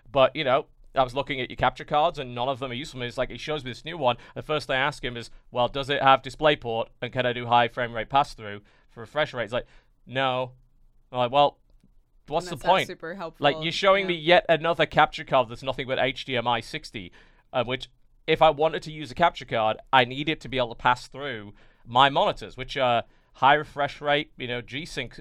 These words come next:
Speaker 1: monitors on DisplayPort. I was like, "Well, you know, you're, like, very much a niche case."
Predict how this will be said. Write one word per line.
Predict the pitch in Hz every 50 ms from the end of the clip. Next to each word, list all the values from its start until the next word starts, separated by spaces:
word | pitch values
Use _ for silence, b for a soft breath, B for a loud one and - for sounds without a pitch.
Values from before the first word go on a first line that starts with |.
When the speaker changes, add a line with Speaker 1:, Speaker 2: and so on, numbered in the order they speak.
| - -
Speaker 1:
monitors | 135 135 147 156 143 - 107 95 90 101
on | 117 120
DisplayPort. | 107 110 - - 147 160 156 - 110 101 101 - b b b b b
I | 127
was | 131 127
like, | 143 131 -
"Well, | 180 180 185 185 180 - - -
you | 170 170 170
know, | 165
you're, | 156 160 175 170 175 165 - -
like, | 143 156 151 - - - _ _ _ _ _ -
very | 117 127 139 143
much | 143 143 143 - - - - - - - _ _ - - _ - - - -
a | 131 127
niche | 120 127 143 143 - -
case." | - - 131 151 180 - -